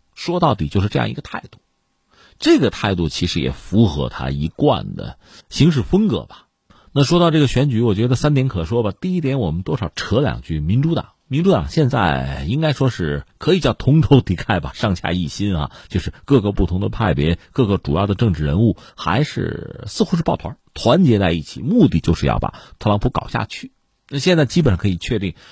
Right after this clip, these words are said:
若无意外发生，拜登应该是代表民主党出战哈，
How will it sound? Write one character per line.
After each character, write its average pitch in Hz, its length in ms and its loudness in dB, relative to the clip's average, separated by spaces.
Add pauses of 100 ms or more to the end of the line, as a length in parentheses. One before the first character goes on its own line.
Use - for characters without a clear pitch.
(120)
若 165 300 6
无 76 240 0
意 160 200 2
外 76 300 -2
发 69 160 -6
生， 73 300 -10
拜 104 120 0
登 107 140 0 (540)
应 123 160 -4
该 101 160 0
是 90 80 -4
代 90 160 0
表 71 100 0
民 90 220 6
主 90 120 4
党 - 180 -4 (280)
出 - 180 6
战 123 220 4
哈， - 220 -8